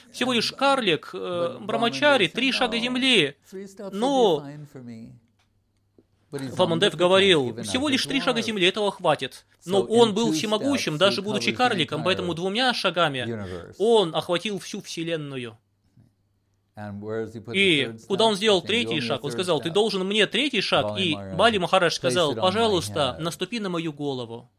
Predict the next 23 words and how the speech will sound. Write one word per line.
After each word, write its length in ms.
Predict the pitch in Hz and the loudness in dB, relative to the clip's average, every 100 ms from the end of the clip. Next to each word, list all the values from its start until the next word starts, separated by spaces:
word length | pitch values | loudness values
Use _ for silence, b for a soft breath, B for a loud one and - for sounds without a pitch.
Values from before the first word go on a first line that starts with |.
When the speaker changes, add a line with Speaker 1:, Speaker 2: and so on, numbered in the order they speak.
| _ _ | _ _
Speaker 2:
That's 240 | 101 98 - | -12 -12 -12
the 80 | 98 | -10
last 220 | 95 98 | -4 -2
Speaker 1:
Это 460 | 190 208 170 143 117 | 2 2 2 0 -4
Speaker 2:
thing. 80 | |
Speaker 1:
последнее. 960 | - 160 - 180 170 147 151 139 120 117 _ | -6 -6 -4 -4 -4 -6 -6 -6 -8 -12 _
Speaker 2:
And 80 | 107 | -6
that's 460 | 131 135 123 - - | -4 -4 -8 -14 -14
what 180 | 110 123 | -8 -6
he 80 | 120 | -6
wanted 360 | 117 113 113 110 | -8 -8 -8 -6
all 120 | 104 | -4
Speaker 1:
И 60 | |
этого 360 | 208 240 254 208 | 0 0 0 -2
он 180 | 208 202 | -2 -2
и 20 | |
Speaker 2:
along, 40 | - | -4
Speaker 1:
хотел 500 | 202 - 226 220 170 | -4 -2 0 0 -2
с 60 | |
самого 240 | 202 185 185 | -4 -2 -2
Speaker 2:
Vamanadev. 40 | |
Speaker 1:
начала, 440 | 190 196 214 143 | -4 -2 -2 -2
Ваманадев. 540 | 123 185 151 156 143 | -4 -4 -4 -6 -8